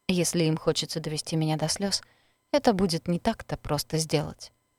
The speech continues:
Я заставляю свои ноги двигаться и, не обращая внимания на едкие подколы и незамедлительно последовавшие предложения,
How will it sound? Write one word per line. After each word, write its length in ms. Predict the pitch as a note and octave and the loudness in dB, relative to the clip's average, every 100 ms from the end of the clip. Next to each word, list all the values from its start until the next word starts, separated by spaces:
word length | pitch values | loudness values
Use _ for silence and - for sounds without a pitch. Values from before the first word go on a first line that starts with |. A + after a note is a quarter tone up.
| _ _ _ | _ _ _
Я 260 | G3+ F#3 E3+ | 2 4 4
заставляю 540 | F#3+ G3+ F#3+ E3+ D#3+ | 4 0 0 2 2
свои 280 | D#3 - D#3+ | 0 0 2
ноги 260 | E3 D#3 D3+ | 2 0 -2
двигаться 540 | D#3 D3+ F3 - G#3 - _ _ _ - | -4 -4 -4 -6 -10 -14 _ _ _ 2
и, 120 | A3+ | 6
не 140 | A3+ B3 | 6 6
обращая 440 | F#3+ F3 E3+ E3 | 4 4 4 4
внимания 500 | E3 D#3+ E3 F3 F#3 | 4 0 0 -2 -4
на 140 | F3+ | -4
едкие 420 | D#3 D#3 - - D#3+ | -2 -4 -6 -6 -4
подколы 560 | D#3+ - - F3+ G3 - _ _ - | -4 -4 0 0 0 -4 _ _ 2
и 60 | A#3 | 4
незамедлительно 800 | F#3+ F3 F3 E3 D#3+ - F3 F3 | 4 2 0 0 -2 0 -2 0
последовавшие 840 | E3+ - E3+ D#3 D#3+ - - D#3+ | -2 0 0 0 -2 -4 -2 -2
предложения, 720 | - D#3 D3+ D3 D3 E3 F#3+ | -4 -2 -2 0 0 0 -6